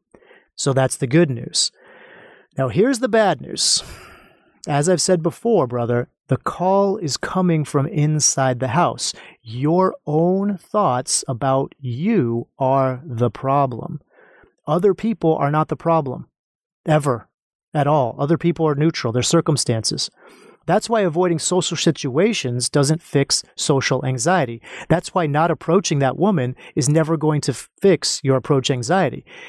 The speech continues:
It doesn't solve your problem. I mean, it'll make it less intense. You know, when you imagine going to a social situation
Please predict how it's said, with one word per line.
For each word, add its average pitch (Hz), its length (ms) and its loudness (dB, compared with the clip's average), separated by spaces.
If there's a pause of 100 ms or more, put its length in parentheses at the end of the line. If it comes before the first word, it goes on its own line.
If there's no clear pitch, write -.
(160)
It 135 80 -6
doesn't 180 260 2
solve 160 260 0
your 139 100 0
problem. 185 460 -2 (600)
I 165 80 -2
mean, 165 260 2
it'll 185 220 2
make 175 220 2
it 156 80 0
less 151 240 0
intense. 214 640 0 (540)
You 147 80 0
know, 139 120 4
when 139 140 2
you 147 140 2
imagine 151 400 0
going 156 200 2
to 147 120 -2
a 131 40 0
social 151 360 0
situation 156 800 0